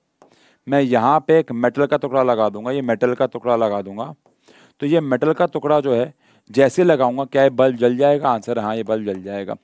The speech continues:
इससे क्या साबित होगा कि जो मेटल होता है, वो good conductor of electricity होता है। लेकिन वहीं पे अगर मैं इस मेटल की बजाय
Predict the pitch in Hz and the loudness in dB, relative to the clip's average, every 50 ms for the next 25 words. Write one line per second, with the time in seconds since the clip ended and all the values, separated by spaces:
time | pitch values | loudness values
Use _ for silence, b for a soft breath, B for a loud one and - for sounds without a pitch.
0 | b b b b b b b 143 123 - 160 151 139 - 151 156 151 - 151 147 | b b b b b b b -6 -2 2 2 2 2 2 2 2 2 2 0 0
1 | 143 151 147 143 139 139 147 147 135 151 147 135 151 135 123 117 117 135 135 135 | 0 0 -2 -2 -2 -2 -2 -2 -2 -4 -2 -2 -2 -2 -2 -2 -2 0 -2 -2
2 | 131 117 - 147 147 147 139 113 127 123 123 - 127 120 117 117 107 - 127 123 | -2 0 0 0 0 0 -2 -2 -2 -2 -2 -2 -4 -2 -4 -4 -4 -4 -2 0
3 | 151 160 151 - - - 123 123 117 - - - 110 98 110 101 92 87 - 92 | 0 0 -2 -4 -6 -4 -2 -2 -2 -2 -4 -8 -6 -4 -4 -6 -6 -6 -8 -10
4 | - b b b b b b 135 127 139 139 131 113 120 131 160 185 160 - 170 | -10 b b b b b b -2 0 -2 -2 -2 0 0 0 0 0 0 2 2
5 | 147 127 135 139 135 139 143 139 - - 123 120 113 135 139 135 147 143 123 123 | 2 2 2 0 0 -2 -4 -4 -6 -6 -8 -4 -4 -4 -4 -4 -4 -4 -4 -2
6 | 113 123 127 131 | 0 0 0 0